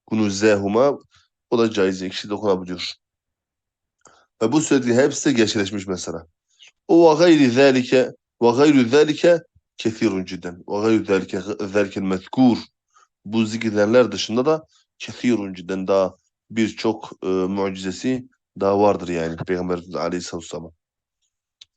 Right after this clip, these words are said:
Evet. Peygamber Efendimiz Aleyhisselatü Vesselam'ın mucizelerinden yedincisi, yani bir diğeri,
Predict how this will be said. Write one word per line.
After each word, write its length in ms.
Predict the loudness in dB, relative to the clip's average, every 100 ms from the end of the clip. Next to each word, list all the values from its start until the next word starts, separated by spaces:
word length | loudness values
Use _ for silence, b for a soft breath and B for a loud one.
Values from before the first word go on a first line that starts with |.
| _ _ _ _ _ _ _ 4
Evet. 420 | 6 4 0 -14 _ _ _ _ _
Peygamber 400 | 0 4 2 2
Efendimiz 220 | -4 -2 -2
Aleyhisselatü 120 | -2
Vesselam'ın 260 | -2 -2
mucizelerinden 500 | -2 0 0 0 -2 -6
yedincisi, 1040 | 0 2 4 4 2 0 2 4 4 0 -6 _
yani 220 | -4 -2 0
bir 180 | 0
diğeri, 460 | 2 0 2 0 -2